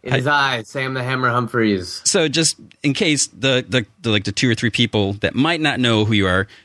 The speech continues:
Speaker 2: you are the current writer, upcoming writer. So the day this, people are listening to this right now,
Speaker 1: Mm,
Speaker 2: Uncanny
Speaker 1: yeah.
Speaker 2: X-Force, Marvel Now, number one,
Speaker 1: Yes.
Speaker 2: on sale.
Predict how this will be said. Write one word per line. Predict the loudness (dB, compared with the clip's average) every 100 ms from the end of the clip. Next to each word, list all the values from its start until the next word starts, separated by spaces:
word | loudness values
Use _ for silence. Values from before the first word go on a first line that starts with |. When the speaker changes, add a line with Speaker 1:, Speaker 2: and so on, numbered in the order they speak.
| -4
Speaker 2:
you | 0 2
are | 2 0
the | -4
current | -4 -2 0 2 0 0
writer, | 0 2 0 0
upcoming | -2 -2 0 2
writer. | 2 2 2 0
So | 0 -2 -2 -4
the |
day | 0 2 0
this, | 0 0 0 -4 -16 -20 -18 -8
people | -2 0 2
are |
listening | 2 2 0
to | 2
this | 0 2
right | 0 2
now, | 2 2 2 0 -6 _ _ -4
Speaker 1:
Mm, | -2
Speaker 2:
Uncanny | 0 0 0 0
Speaker 1:
yeah. | -2
Speaker 2:
X-Force, | -2 0 2 2 2 0
Marvel | 2 2 2
Now, | 2 4 4 2 0
number | 0 2 2
one, | 2 2
Speaker 1:
Yes. | 0 -6 -4
Speaker 2:
on | 0 0
sale. | 2 2 2 0